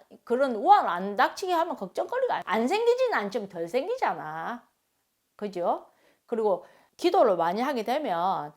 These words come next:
그런 상황이 생기더라도 얼굴이 맑아져요. 편-,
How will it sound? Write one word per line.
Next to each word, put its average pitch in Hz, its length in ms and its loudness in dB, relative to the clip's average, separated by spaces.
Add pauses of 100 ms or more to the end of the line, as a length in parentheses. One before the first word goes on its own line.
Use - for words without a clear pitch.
(340)
그런 240 280 4
상황이 277 320 -6
생기더라도 226 1000 -4
얼굴이 233 340 -4
맑아져요. 208 680 -2
편-, 262 260 -10